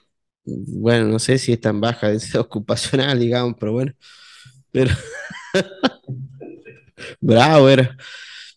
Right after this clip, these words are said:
Este, y condiciones fáciles de evacuación, digamos, o sea, no quiero generalizar todo como una familia tipo, digamos, hay que ver esa situación,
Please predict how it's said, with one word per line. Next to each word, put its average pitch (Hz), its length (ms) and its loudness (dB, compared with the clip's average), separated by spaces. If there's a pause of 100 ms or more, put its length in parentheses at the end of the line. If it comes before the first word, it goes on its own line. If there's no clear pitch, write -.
(420)
Este, 110 1040 0
y 113 160 -4
condiciones 120 640 0
fáciles 117 420 -4
de 98 60 -2
evacuación, 120 640 0
digamos, 120 400 2
o 117 60 0
sea, 120 280 -2
no 117 180 -2
quiero 147 240 -2
generalizar 120 640 -2
todo 131 260 0
como 107 200 -2
una 101 140 -4
familia 120 420 -2
tipo, 127 500 -2
digamos, 110 560 -2
hay 113 80 -6
que 113 140 -4
ver 113 200 0
esa 117 160 -8
situación, 131 640 -2